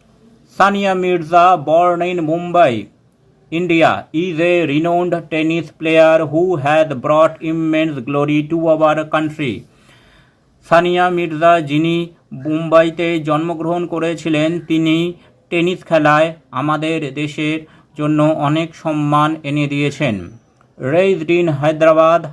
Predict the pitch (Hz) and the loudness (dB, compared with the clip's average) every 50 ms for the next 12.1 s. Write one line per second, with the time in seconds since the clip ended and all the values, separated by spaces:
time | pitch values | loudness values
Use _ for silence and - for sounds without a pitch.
0 | - _ 151 151 160 165 165 170 165 - - 156 143 151 160 165 165 151 160 170 | -10 _ 0 0 2 2 0 -2 -4 -4 -2 0 2 2 0 0 -2 -2 -2 -4
1 | 170 156 139 127 156 156 160 165 160 156 151 147 156 160 160 165 165 160 160 147 | -4 -6 -6 -4 -2 -2 -2 -2 -4 -6 -6 0 2 2 4 4 2 0 0 -4
2 | 139 143 151 156 160 156 147 147 - - - 135 127 135 143 147 160 160 151 151 | -2 0 2 2 2 2 2 -2 -6 -14 -16 -10 -4 0 0 0 0 0 0 -2
3 | 151 151 151 151 - - 151 151 151 147 - 160 160 170 165 156 - 156 151 156 | -2 -4 -6 -8 -6 -4 -4 -4 -4 -6 -6 -6 -6 -6 -8 -4 -2 0 0 0
4 | 151 160 151 156 - 151 151 156 160 165 160 160 _ _ _ - 165 170 151 120 | 0 -2 -4 -4 -4 -4 -2 -2 -2 -4 -6 -10 _ _ _ -2 -2 0 0 -2
5 | - - _ _ _ _ _ _ _ _ - - 190 190 190 185 165 135 120 139 | -4 -8 _ _ _ _ _ _ _ _ -10 -6 -4 -4 -2 -4 -4 -4 0 0
6 | 151 151 156 156 156 160 170 160 156 - - 156 156 160 170 170 170 170 170 151 | 0 2 2 2 2 2 -2 -6 -8 -4 -2 0 0 0 0 -2 -4 -6 -8 -4
7 | 127 143 143 143 147 147 _ - 170 160 170 175 165 - - - 147 147 147 - | 0 2 2 2 0 -2 _ -6 -4 -2 -2 -2 -4 -6 -8 -6 -6 -6 -4 -4
8 | 156 147 151 147 135 131 156 156 156 160 160 - 165 151 139 113 - - _ _ | -4 -4 -4 -4 -4 0 2 2 2 0 -2 -6 -4 -4 -4 -4 -6 -10 _ _
9 | _ _ _ _ _ _ _ _ _ _ _ _ _ _ _ - - 143 165 175 | _ _ _ _ _ _ _ _ _ _ _ _ _ _ _ -2 0 2 2 2
10 | 170 175 175 175 170 170 165 165 170 175 170 170 170 170 170 175 175 180 175 - | 2 0 0 2 2 2 0 0 -2 -4 -4 -6 -6 -4 -4 -4 -4 -6 -6 -10
11 | _ _ _ - 123 127 139 156 165 180 160 156 165 170 170 156 - - 160 156 | _ _ _ -12 -6 -2 0 0 2 0 0 -2 -2 -2 -2 -4 -4 -2 -2 -2
12 | 156 156 | -2 -2